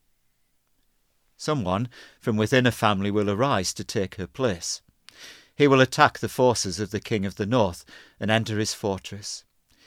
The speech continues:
He will fight against them and be victorious. He will also seize their gods,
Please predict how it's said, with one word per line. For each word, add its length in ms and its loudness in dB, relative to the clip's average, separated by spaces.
He 100 2
will 120 6
fight 360 2
against 440 -4
them 140 -6
and 160 -6
be 160 -4
victorious. 880 -10
He 120 -6
will 160 -2
also 300 0
seize 400 -4
their 180 -6
gods, 540 -6